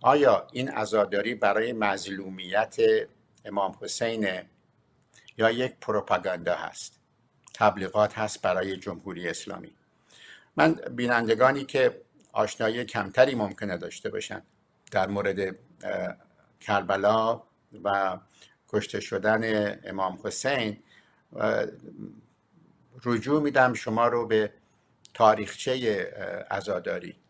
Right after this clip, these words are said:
تاریخچهٔ کربلا و نوشته‌های بسیار زیادی هست، کتاب‌های زیادی هست و، اه، باید واقعاً دید و دید که آیا واقعیتی که الان ملاها در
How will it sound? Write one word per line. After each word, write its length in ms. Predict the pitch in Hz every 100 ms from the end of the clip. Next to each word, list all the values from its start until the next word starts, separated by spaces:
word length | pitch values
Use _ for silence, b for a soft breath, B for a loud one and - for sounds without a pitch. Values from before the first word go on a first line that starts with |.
| _ _ _
تاریخچهٔ 560 | - 104 101 - 120 110
کربلا 560 | - 90 85 87 90 - _ b b b 90
و 360 | 107 104 101 - _ _ _ _ - - - 107 104 -
نوشته‌های 600 | 98 107 113 - - 135
بسیار 520 | 123 117 - 123 123 131
زیادی 440 | 101 107 101 90
هست، 240 | 87 80
کتاب‌های 600 | - 110 110 104 120 123
زیادی 500 | 117 - 101 110 104
هست 520 | - 78 - - - _ - 90
و، 220 | 101 101 98 B B B B B -
اه، 200 | 101 95 92
باید 500 | 113 117 131 123 - _ 110
واقعاً 440 | 113 113 120 131
دید 480 | 120 135 110 - - _ _ _
و 120 | 107 101
دید 240 | 123 -
که 280 | - 123 123 B B -
آیا 480 | 135 147 117 90 _ _ - - _ _ _
واقعیتی 840 | 104 120 127 117 120 113 143 - 147
که 240 | 139 117
الان 280 | 110 113 110
ملاها 540 | 107 110 107 104 107
در 280 | 101 104 101